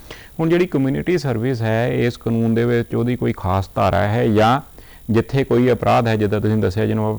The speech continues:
ਪੈਟੀ ਅਫੈਂਸਿਸ ਕਹਿ ਲੈਂਦੇ ਹਾਂ, ਜਾਂ ਛੋਟਾ ਅਪਰਾਧ ਹੈ ਜਿਸ ਦੀ ਉਹ ਜਿਹੜਾ ਇੰਨਾ ਗ੍ਰੀਵੀਅਸ ਨਹੀਂ ਹੈ,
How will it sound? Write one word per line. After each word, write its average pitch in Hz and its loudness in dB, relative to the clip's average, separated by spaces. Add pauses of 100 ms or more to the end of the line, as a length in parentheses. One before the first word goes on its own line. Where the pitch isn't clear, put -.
ਪੈਟੀ 120 0
ਅਫੈਂਸਿਸ 104 -2
ਕਹਿ 98 -4
ਲੈਂਦੇ 107 -2
ਹਾਂ, 107 -2
ਜਾਂ 113 -2
ਛੋਟਾ 117 2
ਅਪਰਾਧ 95 0
ਹੈ 90 -2
ਜਿਸ 110 -2
ਦੀ 107 0
ਉਹ 104 0
ਜਿਹੜਾ 104 2
ਇੰਨਾ 104 0
ਗ੍ਰੀਵੀਅਸ 107 2
ਨਹੀਂ 110 -2
ਹੈ, 95 -2